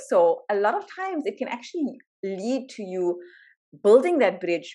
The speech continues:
that your relationship becomes stronger and better than ever. So that is my dua for this person who sent this message. And for you, if you are struggling with something similar, may this challenge that you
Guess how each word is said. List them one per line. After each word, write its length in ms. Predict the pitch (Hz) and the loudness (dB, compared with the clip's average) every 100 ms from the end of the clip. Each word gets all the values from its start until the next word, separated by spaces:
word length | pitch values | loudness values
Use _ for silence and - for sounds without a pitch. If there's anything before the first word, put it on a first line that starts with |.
| _ _ - | _ _ -2
that 240 | 185 185 | -2 -2
your 100 | 190 | -2
relationship 680 | 196 180 190 240 349 - 226 | 0 0 -2 -2 -6 -4 -6
becomes 480 | 175 - 214 180 - - | -6 -12 -14 -14 -18 -18
stronger 640 | 208 214 233 254 175 160 - | -4 -2 -2 0 0 -2 -6
and 240 | 175 151 - | -12 -14 -2
better 480 | 185 208 - 208 180 | -2 0 -2 -4 -2
than 180 | 175 151 - | -4 -4 -6
ever. 200 | 156 - | -8 -10
So 140 | - - | -8 0
that 100 | 277 | 0
is 100 | 427 | 2
my 120 | 392 | 0
dua 320 | 247 190 233 - | 2 4 4 2
for 80 | |
this 140 | 190 185 | -6 -4
person 280 | 190 190 196 | -4 -4 -10
who 60 | |
sent 220 | 170 180 | -10 -10
this 140 | 175 - | -8 -8
message. 360 | 170 170 170 - | -8 -8 -12 -12
And 120 | 160 - | -18 -12
for 80 | 175 | -12
you, 300 | 170 214 226 | -8 -4 -4
if 180 | 196 | -4
you 80 | 175 | -6
are 80 | 160 | -8
struggling 380 | - 180 185 175 | -6 -6 -6 -10
with 100 | 156 | -10
something 320 | 165 165 170 | -12 -10 -16
similar, 380 | - 170 170 170 - - - - - | -14 -8 -4 -4 -6 -20 -20 -20 -10
may 560 | 196 208 240 302 381 277 | -4 0 2 4 4 4
this 360 | 185 196 - - | 2 0 -2 -18
challenge 540 | - - 202 214 226 214 | -18 -4 0 0 -2 -4
that 220 | 180 | -6
you 100 | - | -8